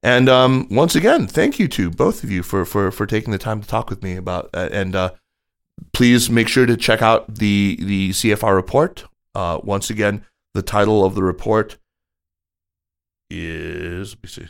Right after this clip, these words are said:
is U S China, U S Taiwan Relations in a New Era,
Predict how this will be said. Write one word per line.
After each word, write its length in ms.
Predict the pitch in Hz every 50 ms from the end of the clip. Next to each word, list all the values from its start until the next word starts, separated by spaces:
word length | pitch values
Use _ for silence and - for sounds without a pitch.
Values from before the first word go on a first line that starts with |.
| _ _
is 220 | - 98 87 - - - _ _ _ _ _ _ _ _
U 220 | - 95 101 107 113
S 180 | 113 113 -
China, 320 | - - 120 113 113 127 - - _ _ _ _ _ - _ _ _ _ _ _ _ _ _
U 200 | 92 101 110 113
S 120 | 120 117
Taiwan 340 | - - 117 107 110 113 120
Relations 540 | 127 120 101 85 82 - - 98 101 95 -
in 120 | - 87
a 120 | 85 80 82
New 260 | 82 92 107 117 -
Era, 340 | - 95 98 80 73 71 -